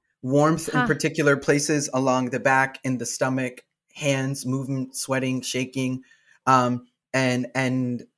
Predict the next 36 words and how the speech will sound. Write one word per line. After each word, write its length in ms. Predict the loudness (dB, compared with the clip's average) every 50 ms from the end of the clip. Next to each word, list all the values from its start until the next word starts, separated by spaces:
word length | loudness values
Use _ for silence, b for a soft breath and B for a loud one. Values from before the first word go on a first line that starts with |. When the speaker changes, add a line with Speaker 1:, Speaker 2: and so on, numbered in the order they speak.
| _ -2
Speaker 1:
tightness 500 | 0 0 0 2 2 2 2 2 0 -2
in 80 | -2
the 80 | -4 -4
throat. 320 | -2 0 0 0 0 0
Different 300 | -2 -2 -2 -2 -6 -6
people 300 | -6 -10 -8 -8 -8 -10 -8 -8
reported 480 | -10 -8 -4 -2 0 0 0 0 -2
different 320 | -2 -6 -6 -6 -8 -8 -8
sensations 540 | -8 -8 -6 -4 -4 -4 -2 -4 -4 -4
in 80 | -4 -6
different 280 | -6 -6 -8 -10 -10 -10
locations. 640 | -10 -6 0 0 0 0 0 -4 -8 -8 -10 -14 _ B B B B B
But 140 | B -6 -4
when 160 | -4 -4 -4
you 120 | -2 -2 -2
re-, 220 | -4 -4 -6 -8 _ _ _ _ -6
when 180 | -4 -2 0
you 80 | 0 0
mapped 480 | 0 0 2 2 2 2 0 -6 -8
the 100 | -8 -8
reporting 680 | -6 -6 -10 -12 _ _ -2 2 4 4 4 4 2 0
of 140 | -2 -4 -6
the 60 | -8
sensation 680 | -8 -8 -8 -8 -8 -8 -8 -8 -8 -8 -8 -8 -10 -12 _ _ _ _ _ 2
outside 560 | 2 4 4 2 -2 -4 0 2 4 4 4 2
of 80 | 2
the 100 | 0 -2
naming 680 | -2 -2 -2 -2 -2 -2 -2 -4 -4 -4 -4 -6 -10 -14 _ _ _ _ _ _ _ 4
of 240 | 6 6 6 4 2
the 100 | 0 -2
feeling, 560 | 0 0 0 2 2 2 2 0 -2 -4 -8 _ _ _ _ -16
you 60 | -10 -2
found 360 | 0 2 2 2 0 -2 -2
much 260 | -2 -2 -4 -4 -4
more 140 | -4 -2 -2
similarity. 680 | -2 0 0 0 0 0 0 0 -2 -2 -4 -8 -16